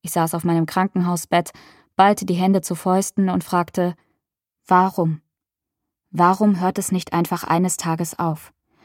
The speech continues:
Warum ist es immer wieder so, egal wie heftig ich strample? Warum kann ich mich nicht ganz normal verabschieden?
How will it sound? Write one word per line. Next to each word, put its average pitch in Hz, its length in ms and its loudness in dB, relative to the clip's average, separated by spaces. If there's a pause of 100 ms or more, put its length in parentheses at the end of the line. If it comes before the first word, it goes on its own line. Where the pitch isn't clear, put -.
(340)
Warum 180 340 4
ist 185 180 -4
es 185 120 -4
immer 214 300 4
wieder 214 220 4
so, 151 220 -6
egal 196 480 2
wie 202 80 2
heftig 196 400 -4
ich 185 120 -4
strample? 190 560 0 (920)
Warum 220 340 4
kann 208 200 0
ich 226 140 0
mich 202 140 2
nicht 214 180 0
ganz 202 260 0
normal 202 280 4
verabschieden? 180 760 -2